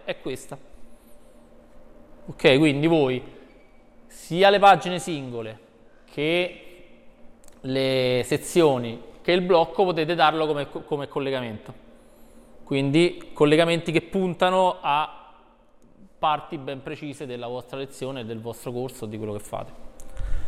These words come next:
Torniamo dove eravamo prima. Quindi,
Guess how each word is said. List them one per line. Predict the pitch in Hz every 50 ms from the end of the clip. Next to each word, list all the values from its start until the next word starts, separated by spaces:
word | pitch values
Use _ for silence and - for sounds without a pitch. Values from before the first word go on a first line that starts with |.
| - - - - - - - - - - - - - - - - - - - - - - - - -
Torniamo | - - 135 127 131 143 151 151 143 131 120 120 117 - - - - - - - - - - - - - - - - - - - - - - - - - - - - - - - - -
dove | 151 127 131
eravamo | 135 131 131 123 127 135 156
prima. | 160 160 147 143 156 175 - - - - - - - - - - - - - - - - - - - - - - - - - - - - - - - - - - - - - - - - - - - - - - - - - - - - - - - - - - - - - - - -
Quindi, | - - 147 120 110 104 -